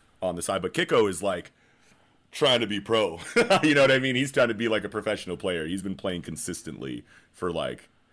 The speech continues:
since beta, like, started. So, like, he's, like, diamond ranked, like,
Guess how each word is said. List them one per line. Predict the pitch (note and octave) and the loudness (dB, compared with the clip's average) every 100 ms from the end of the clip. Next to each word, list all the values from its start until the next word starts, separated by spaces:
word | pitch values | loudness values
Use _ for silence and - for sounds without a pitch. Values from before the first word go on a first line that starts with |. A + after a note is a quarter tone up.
| - | -12
since | - G#2+ D#2+ | -4 -4 -4
beta, | D#2+ D2 A1+ | -6 -8 -8
like, | A1 - | -10 -8
started. | - C2 G#1+ A#1+ | -6 -6 -6 -8
So, | - | -8
like, | A#1 A1 | -8 -8
he's, | E2+ C#2+ - | -10 -10 -8
like, | A1+ G1+ - E2+ | -8 -10 -14 -8
diamond | E2 D#2+ D2+ C2+ B1 - _ _ _ - | -6 -6 -8 -10 -12 -14 _ _ _ -8
ranked, | E2 C#2 C#2 | -6 -6 -8
like, | C2 | -10